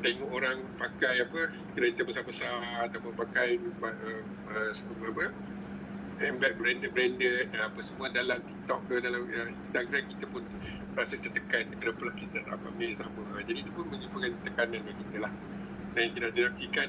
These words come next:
lebih pencemaran. Okey? Dan ini bahaya makanan apa semualah. Jadi kita dah tahu kan, Malaysia ni antara negara yang paling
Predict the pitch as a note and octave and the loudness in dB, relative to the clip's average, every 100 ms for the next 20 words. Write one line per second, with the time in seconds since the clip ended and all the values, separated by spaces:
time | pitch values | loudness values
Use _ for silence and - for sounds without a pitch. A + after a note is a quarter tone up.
0 | - A2+ - A#2 - - - G2+ - - | -2 -6 -4 -4 -4 -6 -6 -6 -6 -6
1 | - - - - - G4+ - - - - | -8 -6 -6 0 4 4 2 -8 -8 -8
2 | - - - - - - - - A2+ B2+ | -8 -8 -8 -8 -6 -8 -6 0 0 2
3 | B2+ G#2 G#2+ G#2 G#2 G#2 G#2 G#2 G#2+ G2+ | 0 2 2 2 -2 0 0 2 2 2
4 | G2+ G2+ G2+ G2 G2+ A2+ - - - - | -2 -6 -8 -6 -2 0 0 -4 -8 -8
5 | - - - - A#2 A#2 - - - E3 | -8 -6 -6 0 2 2 0 -4 2 4
6 | D3 - C#3+ C#3+ C3 G2+ G2+ C3 C3+ - | 4 4 2 4 2 2 0 0 2 0
7 | D3+ C3+ C3+ C#3 C#3 C#3+ C3+ C3+ - C#3 | 2 2 2 0 0 0 0 0 -2 -2
8 | C#3 | -4